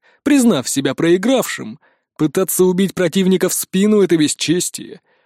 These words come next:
позор, и такое не прощают". С этими словами Нуки вдруг резко потянул голову Агдиба назад.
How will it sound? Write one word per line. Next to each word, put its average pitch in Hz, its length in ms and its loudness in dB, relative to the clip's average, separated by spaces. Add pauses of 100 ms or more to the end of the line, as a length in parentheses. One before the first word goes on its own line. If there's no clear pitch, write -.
(160)
позор, 165 720 0 (300)
и 185 80 -2
такое 131 440 -4
не 143 140 -4
прощают". - 840 -4 (960)
С - 120 -4
этими 262 220 4
словами 180 440 2
Нуки 160 240 0
вдруг 151 340 0
резко 170 380 2
потянул 165 420 -2
голову 151 360 2
Агдиба 147 400 -2
назад. 139 480 -6